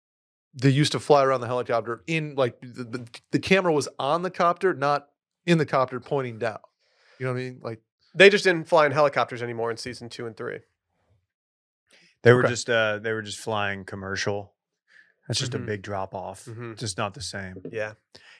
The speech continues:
Speaker 3: Yeah, I, I have no desire to start it, but Brett, just because you know this season sucks, that's no reason to not start it.
Speaker 1: No, I, I, I don't have, I don't have an opinion. I'm not, like, a review reader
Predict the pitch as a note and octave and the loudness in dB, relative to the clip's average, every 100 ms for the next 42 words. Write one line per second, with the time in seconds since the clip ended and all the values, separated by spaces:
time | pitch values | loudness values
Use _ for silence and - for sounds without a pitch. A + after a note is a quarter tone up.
0 | _ A#2 A#2 B2 C3+ C#3+ C3+ C3 C#3 B2+ | _ 6 6 6 2 0 2 2 2 0
1 | A#2 A#2 B2 A2+ - B2 B2+ - A#2 B2 | 0 2 2 -2 0 2 2 -2 -4 -6
2 | A2 B2 B2 G#2+ - C3+ - D#3 D3+ C3 | 0 2 2 0 -10 -10 -6 -2 -2 -4
3 | B2+ A#2 A#2+ B2+ B2+ C#3 C3+ C#3 - C#3+ | -6 -4 -4 -4 -8 -8 -10 -10 -6 -4
4 | C#3 - _ _ - A#2 C3+ C3+ C3+ A#2 | -4 -10 _ _ -6 -2 2 2 0 -4
5 | A#2 A2 G#2+ G2+ - D#2 C#2 _ - - | -6 -8 -8 -10 -12 -16 -18 _ -2 8
6 | A#3+ F3 D#3 - D#3 C#3+ - D3 D3+ B2+ | 8 8 0 0 -2 -2 -4 -2 -2 -2
7 | D#3+ F3+ - D3 D3 A#2 B2+ D3+ D3+ D3+ | -2 -2 0 2 4 2 0 -2 0 0
8 | D3 A#2 - G#3 - C#3 D#3 D3 C#3 B2+ | 0 -2 -6 -6 -6 -4 -2 0 -2 -2
9 | A#2 A#2 B2+ D3+ A2+ A#2 A#2 A2+ G#2 | -2 -4 -2 -2 0 -2 -2 -4 -4